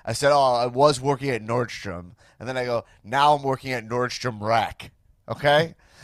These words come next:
Now, that's funny, right? <laughs> Do we agree that that's funny,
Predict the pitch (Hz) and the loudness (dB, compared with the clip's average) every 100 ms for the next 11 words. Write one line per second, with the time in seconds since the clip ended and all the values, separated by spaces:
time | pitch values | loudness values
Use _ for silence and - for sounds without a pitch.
0 | - - - - 196 175 165 - - - | -16 -14 -2 6 8 8 4 -4 -20 -20
1 | _ - 202 196 - 202 165 165 131 120 | _ 2 4 4 4 8 8 6 -4 -4
2 | 147 156 185 190 - - - - 196 - | 2 4 4 0 -10 -12 -12 -6 -6 -4
3 | - - - - - - - - 208 220 | -6 -4 -6 -6 -10 -12 -14 -6 -4 -2
4 | 170 202 220 208 - 185 - - 143 165 | 0 0 2 0 2 0 0 -6 0 2
5 | 208 254 | 2 -4